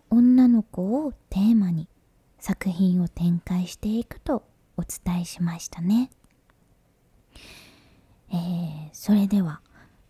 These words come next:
今夜もですね、新たなキーワードを発表したいと思います。今夜のキーワードは、パロサン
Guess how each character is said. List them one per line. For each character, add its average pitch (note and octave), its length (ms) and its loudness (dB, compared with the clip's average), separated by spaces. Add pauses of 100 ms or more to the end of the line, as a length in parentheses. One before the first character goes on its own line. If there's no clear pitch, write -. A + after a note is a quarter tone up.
(280)
今 D4+ 240 4
夜 G#3+ 140 6
も F3 140 -2
で E3 160 -12
す - 140 -12
ね、 E3+ 280 -2 (340)
新 D#4 220 -2
た C#4 160 0
な B3+ 160 4
キ B3+ 340 0
ー - 20 0
ワ B3+ 200 0
ー A#3 40 -4
ド A#3+ 280 -4
を - 120 -8 (200)
発 - 200 -8 (140)
表 F3 220 -2
し - 100 -14
た F3 160 -4
い E3+ 120 -2
と - 140 -12
思 D#3 380 -4
い A3+ 80 4
ま B3+ 220 4
す。 - 240 -14 (1600)
今 A#3 340 8
夜 F#3 120 2
の G#3 280 4 (300)
キ G3 300 4
ー A3+ 40 4
ワ B3 220 2
ー G#3 40 -2
ド F3+ 120 -8
は、 G3+ 380 -2 (2000)
パ C#4+ 160 -2
ロ D4+ 100 -2
サ F#3+ 240 -4
ン E3 100 -6